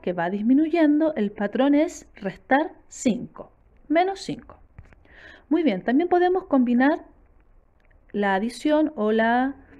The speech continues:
sustracción. Observemos este caso donde dice que don Manuel cosecha sus cebollas para la venta.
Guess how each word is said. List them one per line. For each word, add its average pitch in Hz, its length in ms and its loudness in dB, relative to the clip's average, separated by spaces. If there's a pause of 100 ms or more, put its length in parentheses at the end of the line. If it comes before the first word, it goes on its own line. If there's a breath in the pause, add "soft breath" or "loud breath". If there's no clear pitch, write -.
(500 loud breath)
sustracción. 294 760 -2 (220 soft breath)
Observemos 320 440 -2
este 359 160 -2
caso 294 280 -2
donde 254 200 2
dice 254 240 -4
que 190 140 -2
don 262 220 0
Manuel 277 420 2
cosecha 247 680 -6
sus - 300 -6
cebollas 262 720 -2
para 226 140 -2
la 254 140 2
venta. 185 480 -4